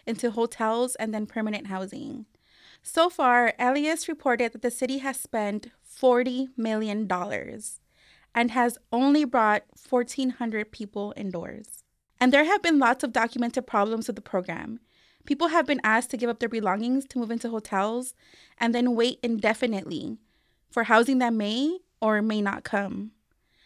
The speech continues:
And for Vernal, the program also meant moving into a motel almost fifteen miles away from Venice,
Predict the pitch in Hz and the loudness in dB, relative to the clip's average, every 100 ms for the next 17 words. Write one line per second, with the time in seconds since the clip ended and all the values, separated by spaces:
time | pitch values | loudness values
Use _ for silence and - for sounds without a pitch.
0 | _ _ 240 262 302 294 285 254 294 370 | _ _ -2 2 4 4 6 6 6 2
1 | 427 311 - 302 330 339 254 285 285 269 | -2 -6 2 4 4 2 0 0 0 0
2 | 269 240 254 269 277 269 262 254 233 240 | -2 0 0 2 0 0 -2 0 0 -2
3 | 240 262 247 247 233 233 226 - - 262 | -4 -2 0 -2 -4 -2 -4 -8 -2 0
4 | 254 - - 262 240 208 208 214 214 196 | 0 -4 0 2 4 2 2 -2 -4 -6
5 | - 208 185 180 190 214 - - | -6 -4 -4 -4 -6 -12 -16 -18